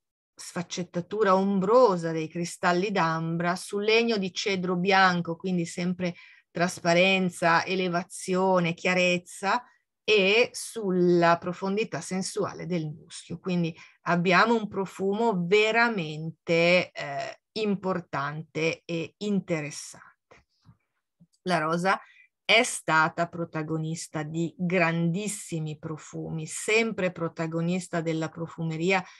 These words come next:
sin dall'antichità. Ne abbiamo, eh, ne abbiamo parlato, l'abbiamo, abbiamo ricordato il Rodinon, ma, eh, arriviamo ai primi del Novecento, quando fa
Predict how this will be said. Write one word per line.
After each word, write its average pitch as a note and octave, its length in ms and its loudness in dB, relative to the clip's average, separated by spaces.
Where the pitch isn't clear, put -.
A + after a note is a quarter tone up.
sin A3+ 360 -2
dall'antichità. E3+ 960 0
Ne D#3 120 -4
abbiamo, F#3 840 2
eh, D#3 480 -2
ne D#3+ 100 -8
abbiamo F3+ 380 0
parlato, D#3+ 580 0
l'abbiamo, D#3 360 -2
abbiamo E3+ 260 2
ricordato D#3 500 -4
il D#3 80 -6
Rodinon, E3+ 640 2
ma, F#3+ 520 6
eh, E3+ 380 0
arriviamo G#3 1300 2
ai E3 300 -4
primi F#3 300 -6
del E3+ 200 -2
Novecento, D#3 800 -8
quando E3 640 0
fa - 440 4